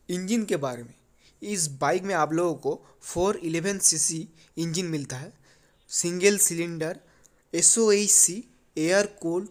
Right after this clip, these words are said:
फ़ोर स्ट्रोक इंजन इस बाइक में दिया गया हुआ है, जो पावर प्रोड्यूस करता है ट्वेंटी फ़ोर पीएस का at the rate six thousand आरपीएम में और थर्टी टू एनएम टॉर्क जनरेट करता है फ़ोर थाउजेंड टू हंड्रेड फिफ्टी आरपीएम में।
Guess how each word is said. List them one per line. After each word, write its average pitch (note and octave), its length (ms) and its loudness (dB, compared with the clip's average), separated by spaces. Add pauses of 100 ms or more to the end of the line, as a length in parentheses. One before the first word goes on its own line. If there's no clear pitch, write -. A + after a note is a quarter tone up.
(140)
फ़ोर G3 280 2
स्ट्रोक G#3 420 0
इंजन D#3 240 -6
इस D3+ 280 -8
बाइक C3+ 200 -4
में D3 180 -6
दिया A#2+ 180 -6
गया G#2+ 180 -10
हुआ A2+ 140 -18
है, C#3 80 -20 (480)
जो D#3+ 160 0
पावर F3 320 2
प्रोड्यूस F#3+ 360 -2
करता D#3+ 340 -4
है E3+ 160 -12 (760)
ट्वेंटी F3+ 240 -2
फ़ोर G3 420 -2
पीएस F#3 340 4
का - 340 -2 (640)
at D3 80 -2
the D3 120 -8
rate F#3+ 520 0
six - 260 -6
thousand F3 320 -6
आरपीएम C3 360 -8
में C3+ 220 -14 (280)
और B2+ 320 -2 (300)
थर्टी D3+ 200 -10
टू G3 240 -4
एनएम F3+ 260 -4
टॉर्क E3 360 0
जनरेट C#3+ 380 -6
करता A#2+ 300 -10
है F3+ 160 -14 (240)
फ़ोर - 380 -6 (160)
थाउजेंड G3 360 -2 (200)
टू E3+ 120 -8
हंड्रेड D#3+ 320 -8
फिफ्टी D3 320 -8
आरपीएम A2+ 360 -8
में। B2 100 -16